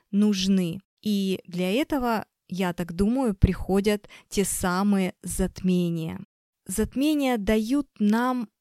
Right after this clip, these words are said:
э, возможность обдумать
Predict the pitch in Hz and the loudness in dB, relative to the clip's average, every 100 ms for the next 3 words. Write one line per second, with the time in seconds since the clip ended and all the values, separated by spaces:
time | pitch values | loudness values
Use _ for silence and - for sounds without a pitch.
0 | - 202 190 214 208 214 240 285 240 233 | -6 -4 0 0 2 0 0 0 0 0
1 | 233 - - - 220 208 202 262 240 175 | -2 -4 -10 -6 -4 -4 0 2 4 2
2 | 170 - | -2 -10